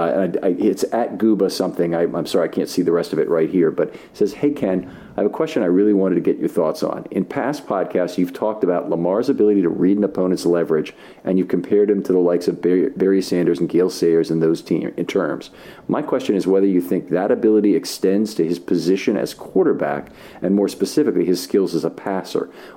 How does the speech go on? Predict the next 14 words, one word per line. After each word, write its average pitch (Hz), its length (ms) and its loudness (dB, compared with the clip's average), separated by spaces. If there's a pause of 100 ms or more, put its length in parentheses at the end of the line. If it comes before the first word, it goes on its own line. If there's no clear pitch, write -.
What - 80 4
do 98 80 2
you - 60 2
think?" 78 280 -4 (760)
So - 220 -2
I, 135 120 0 (140)
I 233 40 2
think - 320 -2
what 147 120 4
he's 110 140 2
saying 98 340 2
is, 87 360 2
you 120 120 4
know, 95 220 0